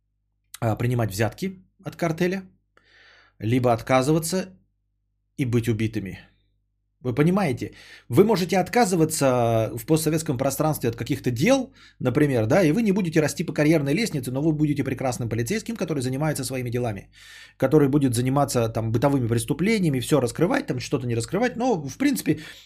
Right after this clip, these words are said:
вы просто лишитесь карьерного роста. Ну, как это обычно и бывает, если вы <clears throat> умеете сговариваться с людьми, то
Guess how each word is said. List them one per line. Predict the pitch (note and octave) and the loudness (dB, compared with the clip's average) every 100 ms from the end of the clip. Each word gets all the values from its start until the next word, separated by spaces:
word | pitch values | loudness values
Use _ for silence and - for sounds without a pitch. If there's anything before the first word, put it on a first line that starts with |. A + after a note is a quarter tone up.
| - | 0
вы | D#3+ D#3+ - | 4 4 4
просто | A3 A3 | 4 4
лишитесь | E3+ D#3 B3+ D#3 | 2 2 0 0
карьерного | E3+ E3 F3+ E3 | 4 6 6 6
роста. | E3+ F#3 - | 6 4 2
Ну, | A2+ G3+ | -6 -4
как | A#3+ D#3+ | -2 -2
это | E3 | 0
обычно | E3 E3+ C#3+ | -2 0 0
и | |
бывает, | C#3 D#3 B2 | 4 2 2
если | D3 C#3+ | -2 -2
вы | C#3+ C#3+ | -2 -2
<clears throat> | E3+ - G3 C3 - - _ _ _ _ _ - | -4 2 2 2 -2 -18 _ _ _ _ _ -8
умеете | C#3+ C#3+ C3 A2+ | -4 -2 -2 -2
сговариваться | G#2 C3 A#2+ A2+ - | 0 2 2 0 -2
с | |
людьми, | D3+ F#3 | -4 -4
то | B3 | -2